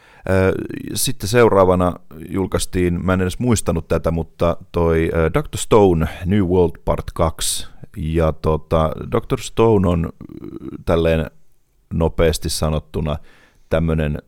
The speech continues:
sarja, mikä kertoo siitä, että kaikki on vähän, niinku, muuttunut, ö, niinku, kiveksi. Ja, tota, hän on sit keksinyt tämmösen, tota, lääkkeen, millä, tota,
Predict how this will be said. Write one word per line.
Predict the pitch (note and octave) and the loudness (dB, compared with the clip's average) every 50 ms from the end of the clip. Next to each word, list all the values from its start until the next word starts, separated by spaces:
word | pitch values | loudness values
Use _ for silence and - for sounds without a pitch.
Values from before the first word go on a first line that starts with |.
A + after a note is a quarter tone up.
| _ _ _ _ _ _ _ _ _ _ _ _ _ _ _ _ _ _ _ _ _ - - | _ _ _ _ _ _ _ _ _ _ _ _ _ _ _ _ _ _ _ _ _ -12 -8
sarja, | - - F2 E2+ E2 E2 D#2+ D2+ | -4 0 0 0 2 0 0 0
mikä | D2 D2+ D2+ D#2+ D2+ | -2 -2 -2 -4 -4
kertoo | - - D#2+ D2+ D2 - - D2+ D2+ | -2 -2 -2 -2 -2 -4 -2 -4 -2
siitä, | - - D#2 D#2 D2 | -2 -2 -2 -2 -2
että | D2 - - | -4 -6 -2
kaikki | - D#2+ D2+ - - - D2+ | -2 -2 -2 -2 -4 -4 -4
on | D2+ | -2
vähän, | D#2+ D2+ D#2 D#2+ E2 D2 | -2 -2 -2 -2 -4 -4
niinku, | C#2 - - - - | -6 -8 -8 -8 -6
muuttunut, | C#2+ D2 C#2 - - D#2 D2+ D2+ - _ _ _ _ _ _ _ - _ _ _ _ _ _ - - | -6 -6 -6 -8 -8 -8 -8 -8 -10 _ _ _ _ _ _ _ -20 _ _ _ _ _ _ -12 -8
ö, | - C2+ C#2 C#2 C#2 C#2 C2 B1 - | -6 -6 -4 -4 -4 -4 -4 -4 -4
niinku, | - C#2+ D#2 D#2+ | -6 -6 -6 -6
kiveksi. | - - E2 D#2 D2 C#2+ - - - - - - - - - - _ _ _ _ _ - - _ _ _ _ _ _ _ - - - | -6 -6 -4 -2 -2 -4 -4 -6 -8 -8 -8 -8 -10 -16 -20 -20 _ _ _ _ _ -20 -20 _ _ _ _ _ _ _ -16 -10 -6
Ja, | D2+ D2 E2 | -6 -6 -6
tota, | - C#2 C2+ C#2+ - C2 C2+ - - - - - _ _ _ _ _ _ _ _ _ _ _ | -6 -8 -8 -6 -6 -6 -6 -6 -10 -18 -20 -20 _ _ _ _ _ _ _ _ _ _ _
hän | _ - - F#2 E2 D#2+ | _ -8 -4 -2 -2 -2
on | E2+ | -2
sit | F#2+ - - | -4 -4 -4
keksinyt | - A2 - - G2 F2+ - - | -4 -4 -2 -2 -4 -4 -2 2
tämmösen, | F#2 F2 E2+ E2 E2 - F2+ E2 D#2+ E2 C#2+ - - - - - _ _ _ _ _ _ _ _ _ _ _ - - _ _ _ - | 2 2 2 2 0 0 0 0 0 -2 -4 -8 -14 -20 -20 -20 _ _ _ _ _ _ _ _ _ _ _ -20 -20 _ _ _ -8
tota, | - F2 D#2+ - - D#2 D2+ D2+ D2 - - - | -6 -6 -6 -4 -2 -2 -2 -2 -4 -6 -10 -10
lääkkeen, | G#1+ C2+ D#2+ D#2 D#2 D2+ - - - - E2 D#2+ D2+ - - | -4 -2 0 2 2 0 -2 -4 -6 -4 -2 -2 -4 -4 -6
millä, | - C#2+ D2+ D2+ D2 D#2 | -6 -6 -4 -4 -6 -6
tota, | - - - - - D2+ D2+ | -6 -6 -6 -4 -4 -4 -4